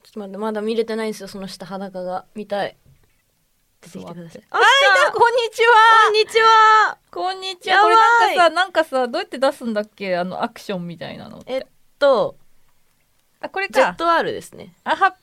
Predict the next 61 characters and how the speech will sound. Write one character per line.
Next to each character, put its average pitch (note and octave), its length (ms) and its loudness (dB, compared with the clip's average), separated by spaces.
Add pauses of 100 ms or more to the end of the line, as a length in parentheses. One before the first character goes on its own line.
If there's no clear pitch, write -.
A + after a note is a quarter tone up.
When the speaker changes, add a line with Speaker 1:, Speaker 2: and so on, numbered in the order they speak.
Speaker 2:
ピ A3+ 140 -8
ー - 20 -6
出 B3 100 -2
た、 G#3+ 140 -8
出 G#3+ 160 -10
た。 - 200 -8 (760)
Speaker 1:
ウ - 40 -4
ェ D4 60 2
ル G4+ 100 0
カ E4 160 0
ム C4+ 140 0
っ - 20 0
て B3 220 -6
書 A#3 100 -4
い A3 120 -6
て A3 100 -4
あ G3+ 100 -2
る G3 140 -10
地 G#3 140 -8
面 - 180 -4
に。 B3 320 -2
Speaker 2:
そ - 20 -6
う、 - 40 -10
こ - 40 -20
れ - 100 -20
見 B3 200 -14
て、 G3+ 240 -12
あ G3 240 -8
の、 F#3+ 160 -8
私、 A#3+ 680 -12
ノ C4 220 -6
ー - 20 -16
ス D4 140 -16
フ D#4+ 140 -16
ェ D4 80 -6
イ A#3+ 60 -6
ス - 180 -16
の F3+ 180 -12
さ、 F3 140 -12
帽 G3+ 200 -12
子 G3+ 80 -18
自 G3 220 -14
分 A3 180 -8
で A3 100 -6
作 - 200 -20
っ - 100 -20
た - 140 -14
の、 - 100 -18
こ D#3+ 140 -20
れ。 - 100 -18 (340)
Speaker 1:
え、 D4 220 -2
す C4 220 -8
ご F#4+ 260 2
っ。 - 60 -12 (420)
Speaker 2:
か C#4 140 -14
わ C4 100 -8
い B3 40 -8
い - 20 -12
で - 80 -18
し - 80 -20
ょ？ G3 180 -18